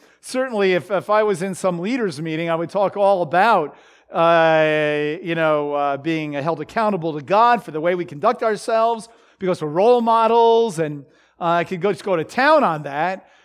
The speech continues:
Uh, and, uh, you know, when we talk about elders in a congregation,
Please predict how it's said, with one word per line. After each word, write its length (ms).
Uh, 40
and, 720
uh, 500
you 100
know, 180
when 140
we 80
talk 220
about 200
elders 580
in 80
a 60
congregation, 920